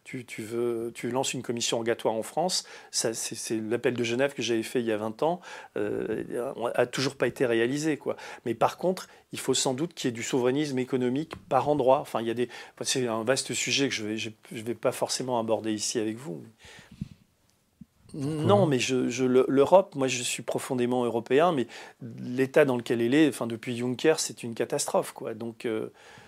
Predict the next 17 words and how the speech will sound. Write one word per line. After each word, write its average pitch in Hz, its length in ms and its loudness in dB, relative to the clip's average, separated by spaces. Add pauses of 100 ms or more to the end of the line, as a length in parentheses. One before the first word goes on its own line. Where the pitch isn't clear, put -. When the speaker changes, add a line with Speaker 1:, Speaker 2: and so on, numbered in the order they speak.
(180)
Speaker 1:
donc 110 140 -8
voilà, 156 300 6
enfin, 110 260 -6
je 110 100 -8
veux 110 80 -4
dire, 120 240 -2
euh, 113 220 0 (2250)
Speaker 2:
Autre 135 120 -6
question - 260 8
Internet. 123 540 6 (160)
Comment 175 340 10
résoudre 135 520 6
les 120 100 6
problèmes 147 360 2
de 107 100 0
conflit 165 440 0
d'intérêts, 117 680 0